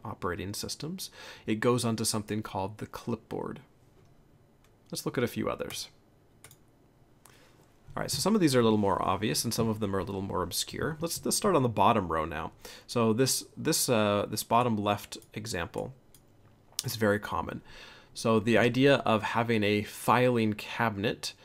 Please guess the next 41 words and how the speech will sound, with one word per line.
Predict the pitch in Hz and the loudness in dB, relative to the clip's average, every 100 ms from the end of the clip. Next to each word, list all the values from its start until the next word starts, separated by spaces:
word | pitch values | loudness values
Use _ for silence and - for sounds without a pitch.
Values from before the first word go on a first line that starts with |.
| - _ - | -20 _ -8
and | 92 92 | -6 -6
folders | - - - 135 135 120 110 110 156 160 - - | -8 -14 0 2 4 2 2 2 0 -4 -6 -10
and | - 85 | -8 -8
files | - - 120 127 120 101 | -2 2 4 4 2 0
within | 113 - 117 | -2 0 0
those | 107 101 - | 0 0 -4
folders | 104 107 139 196 - - - - _ - | -6 -4 -4 -6 -6 -10 -14 -20 _ -6
is | 113 | -4
a | |
very | 104 123 123 113 | 2 6 6 4
common | - 107 95 | 0 0 0
metaphor | 92 92 92 - 92 98 | -4 -4 -6 -6 -4 -2
on | 92 95 92 - | -2 -2 -4 -4
most | 120 131 147 - - | 0 4 4 2 -6
operating | - 92 101 87 95 | -6 -4 -4 -4 -6
systems. | - - - - - - - - - - | -8 -8 -8 -10 -10 -8 -10 -12 -20 -8
Now, | 113 | -2
some | - - 175 | 2 4 4
of | 120 101 | 4 4
those | 90 110 | 2 2
operating | 101 92 90 82 | -2 -4 -4 -4
systems, | - - 156 185 | -8 -8 -8 -6
for | - | -4
example, | 127 110 - 104 - | -2 -2 0 -2 0
I | 101 92 | -2 0
O | 85 | -2
S | 87 147 - | -2 -2 -6
with | - - | -8 -6
Apple, | - - 147 - - - - | -6 -4 -6 -6 -16 -18 -8
uh, | 92 85 - | -4 -2 -2
is | 110 - | -2 -2
trying | - 202 233 | -2 -2 -2
to | - | -2
go | 143 151 | 0 4
away | 131 139 151 | 4 4 2
a | |
little | 110 139 | 2 0
bit | 156 - | 0 -2
from | - 113 104 98 | -2 -2 -2 0
this | 107 - | 0 0
metaphor. | 101 123 - - - - | -2 -2 -4 -8 -10 -12